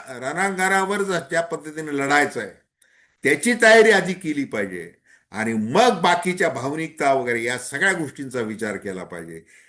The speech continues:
हा धडा या ठाकरे बंधूंना दिलेला आहे आणि म्हणून म्हटलेलं आहे की बरं झालं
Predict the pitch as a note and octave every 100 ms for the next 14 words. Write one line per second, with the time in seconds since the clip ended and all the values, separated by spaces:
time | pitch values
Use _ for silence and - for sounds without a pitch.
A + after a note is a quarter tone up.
0 | _ - C#3 E3+ C3+ D3+ G#3 F3+ - -
1 | _ _ _ _ _ _ F#2 - _ -
2 | - G#2+ B2 G3 A3+ G3+ F3+ E3+ E3 D3+
3 | B2 A#2 A2+ G#2+ G2 F2+ - - _ -
4 | A#2 A#2 A#2+ F#3 B3 G#3 E3 D#3 D3 A#2+
5 | G2 F2+ _ _ - A#2 G2 D3+ A3+ G3
6 | E3 D3 A2